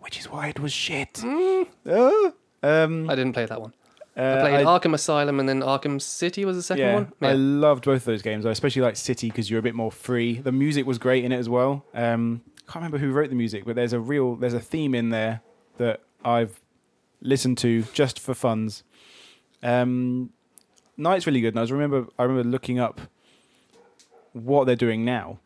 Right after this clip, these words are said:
Speaker 1: and I, there are
Speaker 2: Yeah.
Speaker 1: rumours that they're doing a Superman game, which is gonna be huge. But,
Speaker 2: Ooh.
Speaker 1: um, I, I imagine that's quite a hard game to make.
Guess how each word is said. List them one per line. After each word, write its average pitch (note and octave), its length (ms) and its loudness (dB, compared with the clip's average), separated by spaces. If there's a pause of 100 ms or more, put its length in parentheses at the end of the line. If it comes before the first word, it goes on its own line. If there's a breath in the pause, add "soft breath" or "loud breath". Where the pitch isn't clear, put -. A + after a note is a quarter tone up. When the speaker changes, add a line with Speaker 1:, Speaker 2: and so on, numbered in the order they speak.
(180)
Speaker 1:
and A#2 100 -6
I, A#2 100 -2
there A#2 200 0
are A#2 80 4
Speaker 2:
Yeah. A#2+ 100 0
Speaker 1:
rumours C#3+ 240 2
that A#2+ 60 0
they're A#2+ 100 -2
doing A#2 180 0
a A2 60 -2
Superman A2+ 500 -4
game, G#2 220 -4
which G#2 120 -6
is G#2 80 -6
gonna G#2+ 140 -6
be G#2+ 80 -8
huge. G#2 540 -8
But, G#2+ 160 -6
Speaker 2:
Ooh. B2+ 320 -8
Speaker 1:
um, G#2 440 -8
I, A#2 100 -4 (600 soft breath)
I C3 40 -6
imagine C3 220 0
that's A2 100 -4
quite A#2 200 2
a A2 40 0
hard A2+ 200 0
game G#2+ 200 -4
to - 80 -8
make. A2 320 -8